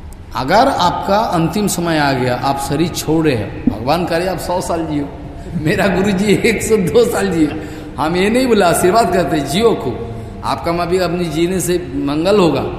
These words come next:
कट्टर आदमी होना चाहिए। लेकिन बात ये है, संशय आत्मा विनश्वति, जब शरीर छोड़ने का टाइम आए,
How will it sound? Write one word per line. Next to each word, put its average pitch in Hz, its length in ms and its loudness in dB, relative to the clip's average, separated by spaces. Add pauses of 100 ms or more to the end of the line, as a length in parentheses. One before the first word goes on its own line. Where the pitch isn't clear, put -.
(840)
कट्टर 196 340 -2
आदमी 139 300 -2 (360)
होना 180 200 0
चाहिए। 160 420 -2 (680)
लेकिन 226 580 4
बात 175 340 0
ये 190 200 4
है, 214 560 0 (840)
संशय 214 540 0
आत्मा 208 300 0
विनश्वति, 170 680 0 (160)
जब 151 100 0
शरीर 175 280 0
छोड़ने 190 360 -2
का 180 120 0
टाइम 165 420 -2
आए, 151 540 -2